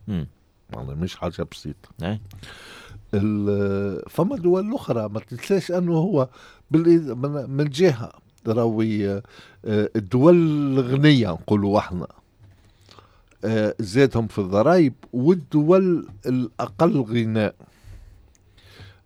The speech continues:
Speaker 2: آه، نحالهم المساعدات.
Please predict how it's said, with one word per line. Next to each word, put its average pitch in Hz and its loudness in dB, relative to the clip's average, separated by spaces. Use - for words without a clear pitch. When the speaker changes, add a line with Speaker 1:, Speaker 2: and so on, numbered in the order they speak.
Speaker 2:
آه، 110 0
نحالهم 175 6
المساعدات. 156 2